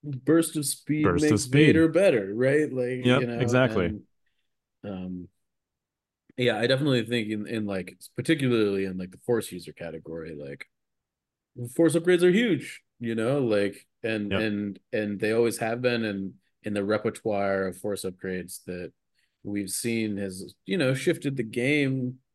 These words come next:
Speaker 1: pretty dramatically every time somebody's figured out a new Force upgrade. I mean, burst of speed, barrier,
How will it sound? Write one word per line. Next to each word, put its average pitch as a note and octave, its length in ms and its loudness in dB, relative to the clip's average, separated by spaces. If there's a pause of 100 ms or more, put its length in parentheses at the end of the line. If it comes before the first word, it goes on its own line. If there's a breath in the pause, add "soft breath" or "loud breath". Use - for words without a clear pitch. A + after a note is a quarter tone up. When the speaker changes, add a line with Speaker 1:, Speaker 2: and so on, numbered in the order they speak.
Speaker 1:
pretty C3 200 0
dramatically A2 1000 -2 (420)
every G2+ 240 -2
time G#2+ 360 -4
somebody's G#2+ 640 -4
figured G#2+ 380 -2
out G#2+ 220 -2
a G#2 40 -4
new A2 160 -4
Force B2 320 0
upgrade. G2 520 -6
I G2 40 -2
mean, F#2+ 360 -6
burst G#2 320 -8
of - 80 -14
speed, - 360 -12
barrier, F#2 580 -2